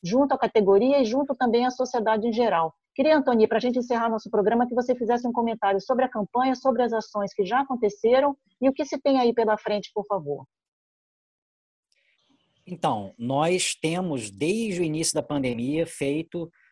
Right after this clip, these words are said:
Speaker 2: um trabalho que tem um lado de solidariedade e tem um lado de divulgação e busca de envolvimento de outros setores da sociedade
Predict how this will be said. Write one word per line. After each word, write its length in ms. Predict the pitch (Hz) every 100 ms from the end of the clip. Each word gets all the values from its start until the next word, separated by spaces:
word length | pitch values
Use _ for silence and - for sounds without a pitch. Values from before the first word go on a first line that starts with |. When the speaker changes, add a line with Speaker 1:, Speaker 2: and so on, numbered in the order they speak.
| _
Speaker 2:
um 100 | 175
trabalho 800 | - 202 135 135 185 180 117 101 - _ _ _ -
que 280 | 214 240 247
tem 160 | 226
um 160 | 214 185
lado 320 | 165 160 151
de 100 | 147
solidariedade 1300 | - - 156 143 127 135 180 151 165 214 143 110 104 _ _ -
e 80 | 190
tem 180 | 226 247
um 120 | 240
lado 540 | 165 170 180 196 202 _ -
de 220 | 165 202
divulgação 880 | 160 240 196 254 220 196 - 175 -
e 80 | -
busca 360 | 151 185 -
de 100 | 175
envolvimento 800 | 220 190 233 208 170 147 131 127
de 100 | 131
outros 280 | 165 226 226
setores 340 | 202 - 175 156
da 80 |
sociedade 760 | 147 160 - 196 147 156 180